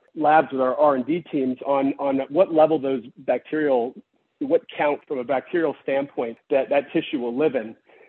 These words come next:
Either way, we suggest that they debride it as well as they would for what, what we traditionally would treat big wounds for, which is a split thickness skin graft. Those, th-, those is about ten to the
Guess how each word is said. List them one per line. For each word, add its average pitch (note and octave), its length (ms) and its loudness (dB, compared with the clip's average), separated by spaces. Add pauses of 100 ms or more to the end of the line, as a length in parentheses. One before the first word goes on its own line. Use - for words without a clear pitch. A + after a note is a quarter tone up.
(120)
Either G3 240 4
way, D#3 180 4
we D3+ 220 0
suggest C#3 460 -4
that C#3+ 120 -8
they C3 120 -6
debride C3+ 300 -2
it C3 200 -4 (380)
as C#3 200 4 (220)
well D#3 260 4
as D#3+ 120 -2
they D3+ 100 0
would C#3+ 300 0
for C3 100 -6
what, C3+ 240 -2 (220)
what C#3 200 -8
we C3+ 120 -6
traditionally D#3+ 500 0
would C#3 180 -2
treat C#3 320 -2 (280)
big E3 180 0
wounds C3 320 2 (140)
for, C3 180 2
which C3 160 -6
is A2+ 100 -8
a A#2+ 120 -12
split C#3+ 200 -2
thickness C3+ 300 -2 (100)
skin D3+ 200 -2
graft. E3 340 -2 (200)
Those, F3+ 340 4 (340)
th-, D3+ 160 -4
those E3+ 220 4
is D#3 120 -12
about C#3+ 300 -4
ten F#3+ 200 0
to E3+ 80 0
the D3+ 100 -6